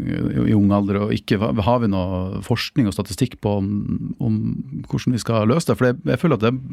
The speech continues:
debatten burde ligge på hvordan vi skal hjelpe folk på best mulig måte, og ikke om vi skal gjøre alt fra de fem år, eller vi ikke skal gjøre noen ting i det hele tatt. Eh, jeg har en følelse at du har en viss nyanse der også, at ikke du er med på polariseringen her, men at, hvordan, hva,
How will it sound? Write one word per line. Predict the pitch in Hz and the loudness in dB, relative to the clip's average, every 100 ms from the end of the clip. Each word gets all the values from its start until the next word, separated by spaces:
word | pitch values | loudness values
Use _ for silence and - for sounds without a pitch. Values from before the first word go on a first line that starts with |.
| - 110 | -6 -2
debatten | 104 139 - 120 | 0 0 2 2
burde | 101 | 2
ligge | 104 101 | 0 0
på | 101 | -4
hvordan | 87 - - - - - 101 101 | -4 -8 -18 -20 -16 -6 0 2
vi | |
skal | 101 117 | 2 2
hjelpe | 123 - | 0 -2
folk | 98 - - - | -2 -2 -8 0
på | |
best | 107 - | 0 2
mulig | 101 98 | 2 2
måte, | 123 123 101 | 0 0 0
og | 101 | 0
ikke | 117 | 0
om | 101 101 98 | 2 2 2
vi | 92 | 0
skal | 110 | 0
gjøre | 98 101 - - - - - _ - | 0 -2 -6 -16 -18 -18 -20 _ 0
alt | 123 - _ - - _ - - _ - 78 - - | 0 -2 _ -20 -20 _ -20 -20 _ 0 0 0 0
fra | 120 | 2
de | 104 | 2
fem | 110 113 | 4 4
år, | 117 107 | 4 2
eller | 98 98 | 0 -2
vi | |
ikke | - | -2
skal | 107 104 | 2 4
gjøre | 127 | 4
noen | 139 | 4
ting | 113 101 98 | 2 0 -2
i | 101 | 0
det | 107 | 2
hele | 123 127 | 2 0
tatt. | 104 - - 131 | -2 -6 -8 0
Eh, | 113 104 101 101 | 2 4 4 2
jeg | 104 | 2
har | 127 | 2
en | 131 | 2
følelse | 117 104 | 2 2
at | |
du | 104 101 | 2 4
har | 101 101 104 | 2 2 2
en | 101 | 4
viss | 104 - | 2 2
nyanse | 104 101 - 101 | 2 2 2 2
der | 104 123 | 4 2
også, | 104 | 0
at | 101 | -2
ikke | 101 | -2
du | 101 | 0
er | 95 92 95 98 _ _ _ - | 2 0 -2 -8 _ _ _ -6
med | 147 110 101 | 0 2 2
på | 101 | 0
polariseringen | 107 104 98 131 139 101 | 2 2 4 2 2 2
her, | 98 101 | 0 -2
men | 107 104 | -2 -4
at, | 143 | -6
hvordan, | - 123 139 117 | -4 2 2 0
hva, | 113 | -2